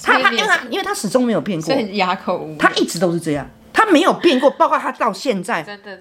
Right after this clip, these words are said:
Speaker 2: 真的。
Speaker 1: 五十几岁，他还是这样，他没有变过。所以他说了，“变的是我，并不是他，变的是我自己的刚-，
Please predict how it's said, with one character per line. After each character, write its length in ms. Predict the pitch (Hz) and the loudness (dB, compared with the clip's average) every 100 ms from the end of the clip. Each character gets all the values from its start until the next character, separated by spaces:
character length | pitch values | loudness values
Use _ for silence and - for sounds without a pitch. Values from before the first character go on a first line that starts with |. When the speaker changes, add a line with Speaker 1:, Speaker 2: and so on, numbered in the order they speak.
| 185 | -18
Speaker 2:
真 180 | - - | -12 -2
的。 40 | 220 | 2
Speaker 1:
五 40 | |
十 80 | 226 | 2
几 140 | 196 | 2
岁， 180 | 160 233 | 2 0
他 240 | 196 226 | 0 -2
还 440 | 220 - 160 170 277 | -2 -6 -6 -2 -2
是 180 | - 240 | 0 2
这 120 | 190 | 2
样， 200 | 151 113 - - _ - _ _ - | 2 -4 -14 -20 _ -20 _ _ -2
他 120 | 339 | 0
没 100 | 330 | 2
有 100 | 285 | 2
变 280 | 277 269 185 | 2 -2 -2
过。 320 | 185 185 135 _ | -2 -2 -4 _
所 160 | - 381 | -2 0
以 220 | 240 160 - | 0 -6 -8
他 140 | - 330 | -2 0
说 200 | 294 262 | 2 4
了 140 | 190 - | 2 2
，“变 180 | 277 214 | 2 2
的 100 | 185 | 0
是 140 | 190 | 0
我， 220 | 175 123 | -2 -2
并 220 | 117 196 131 | -4 -4 -4
不 60 | |
是 120 | 135 | -8
他， 260 | - 139 131 - _ _ - - - - | -8 -8 -10 -16 _ _ -20 -20 -6 2
变 180 | 403 285 | 4 6
的 120 | 247 | 4
是 100 | 302 | 2
我 240 | - 185 | 2 2
自 160 | 170 - | 2 0
己 160 | - 139 | -8 -8
的 80 | 147 | -4
刚-， 260 | 196 202 | -2 -2